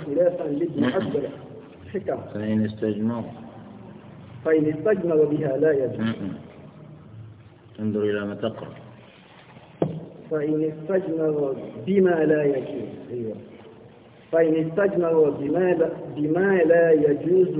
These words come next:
Speaker 1: أجزاه، خلافا لابن عبد الحكم.
Speaker 2: مم. لابن عبد الحكم.
Speaker 1: لابن عبد الحكم. وقال الظاهرية: "لا يجوز بغير الأحجار".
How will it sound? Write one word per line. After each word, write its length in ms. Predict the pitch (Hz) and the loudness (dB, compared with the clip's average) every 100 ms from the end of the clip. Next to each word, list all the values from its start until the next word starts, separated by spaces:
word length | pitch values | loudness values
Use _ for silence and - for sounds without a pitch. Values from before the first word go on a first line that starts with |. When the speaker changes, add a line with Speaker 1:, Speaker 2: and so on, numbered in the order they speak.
| - | -2
Speaker 1:
أجزاه، 680 | 151 143 143 180 160 160 156 151 | -2 -2 0 2 4 2 2 0
خلافا 400 | 143 180 175 160 | 2 2 2 -2
لابن 400 | 147 160 143 143 | -2 -2 -2 -2
عبد 260 | 165 156 143 | -4 -2 -2
الحكم. 420 | 127 190 - - - - - - | -2 -6 -8 -8 -10 -20 -20 -10
Speaker 2:
مم. 260 | 98 110 139 - - - - - - _ _ _ _ _ - 98 | -6 -4 -6 -10 -20 -20 -20 -20 -20 _ _ _ _ _ -18 -12
لابن 480 | 95 104 98 98 | -8 -6 -6 -4
عبد 420 | 98 90 101 82 98 | -4 -6 -8 -8 -8
الحكم. 840 | 90 - - 104 104 - 98 78 - - - - - 110 | -8 -10 -6 -4 -6 -8 -10 -10 -12 -16 -20 -20 -16 -4
Speaker 1:
لابن 460 | 160 160 151 143 131 - | -4 -2 0 0 -2 -2
عبد 360 | 165 151 120 | -2 -2 -6
الحكم. 760 | 139 123 - - 175 - 165 110 - - - - - - - - | -4 -4 -6 -6 -6 -6 -8 -10 -12 -18 -20 -20 -20 -20 -20 -10
وقال 480 | 131 143 190 202 180 | -8 0 2 6 6
الظاهرية: 1160 | 156 127 151 151 143 143 160 180 139 156 156 - 143 - - - - - | 4 4 2 2 2 0 2 0 2 4 4 0 -6 -8 -14 -16 -18 -10
"لا 240 | 117 156 165 | 2 6 6
يجوز 560 | 151 139 151 165 147 | 6 4 2 0 0
بغير 540 | 139 139 151 156 143 143 | -2 2 6 6 4 2
الأحجار". 1000 | 135 139 139 139 139 143 143 143 143 | 0 -2 -4 -2 0 2 0 -2 -6